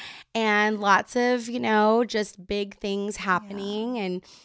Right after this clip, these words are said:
Speaker 1: lots of transitions, lots of change. Um, I mean, even to being back in the studio, like, nobody's home. And I'm like, "Greta,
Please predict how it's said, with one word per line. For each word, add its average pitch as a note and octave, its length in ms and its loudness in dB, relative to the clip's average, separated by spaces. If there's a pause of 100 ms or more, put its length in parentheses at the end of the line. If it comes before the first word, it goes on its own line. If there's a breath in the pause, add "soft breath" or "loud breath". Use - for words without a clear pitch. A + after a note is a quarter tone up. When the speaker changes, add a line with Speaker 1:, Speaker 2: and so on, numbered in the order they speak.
(140 soft breath)
Speaker 1:
lots F#3 200 -2
of G#3+ 60 -6
transitions, G3+ 960 0
lots E3+ 220 -6
of A3 100 -14
change. F#3+ 800 -2 (420 soft breath)
Um, F3 580 -6 (260)
I G#3 100 -4
mean, A3 160 2
even A#3+ 260 0
to A#3 140 0 (180)
being G#3 220 -2
back F#3+ 240 6
in A3 60 -4
the F3+ 60 -2
studio, G3+ 480 2
like, F#3 180 0
nobody's G3+ 520 10
home. F3 420 4
And F3+ 100 2
I'm F3 100 2
like, E3 160 -2
"Greta, F#3+ 220 -2